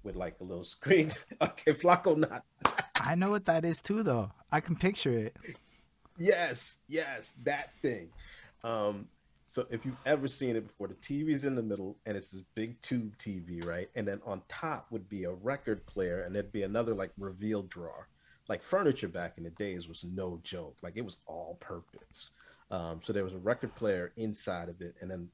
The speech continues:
Speaker 1: in there, right next to it, we'd have the stack of records. Um, and so my sister would have the disco records, and my mom would be rocking the samba. And then I, I brought the hip hop into the house as a little boy, and that was me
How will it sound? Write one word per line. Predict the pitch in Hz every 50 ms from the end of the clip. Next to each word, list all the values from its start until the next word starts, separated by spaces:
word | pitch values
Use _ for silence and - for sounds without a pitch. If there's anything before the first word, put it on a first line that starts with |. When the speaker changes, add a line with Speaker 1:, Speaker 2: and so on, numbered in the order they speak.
| _ _ -
Speaker 1:
in | 113 113 110 110
there, | 107 107 101 95 90 87 87 - _ _ _ _ -
right | 101 107 87
next | 104 107 104 - -
to | - 95
it, | 85 85
we'd | 87 90 87
have | 95 90 85 -
the | -
stack | - - - 90 85 87 - -
of | 85 90
records. | 95 95 - - - - - - - - _ _ _ - - - - _ _ _ _ -
Um, | 87 82 82 82 85 85 90
and | 95 87
so | - 92
my | 87 85 82
sister | - - 113 - - - 101
would | 95 92 98
have | 95 87 85
the | 82
disco | 85 87 104 104 - - - 92 87
records, | 87 85 85 82 - 90 85 82 -
and | 85 85
my | 85
mom | 85 87 92 92 92 87 87
would | 85 82 80 -
be | 80 78 78 78 - _ -
rocking | 95 90 85 - - 80
the | 82
samba. | - - - 90 87 80 76 - - _ _ _ _ _ _ _ _ _ _ _
And | 87 87 87
then | 87 87 85 82 - - _ - - - -
I, | 101 101 98 - -
I | 104 107
brought | 95 90 87 87 - _ _ _ - 92 -
the | 107 -
hip | 113 110 90 -
hop | - 92 - - _ _ _ _ _ _
into | 107 98 85 - -
the | 78 78
house | - 87 - - - - - - _ _ _ _ _ _ _ _ - 104 -
as | - 92 87 82
a | 82
little | 90 95 87 82
boy, | 80 82 80 76 - - - - _ _ _ _ _ -
and | - 85 87
that | 85 85
was | 87 85 85
me | 92 95 92 90 85 82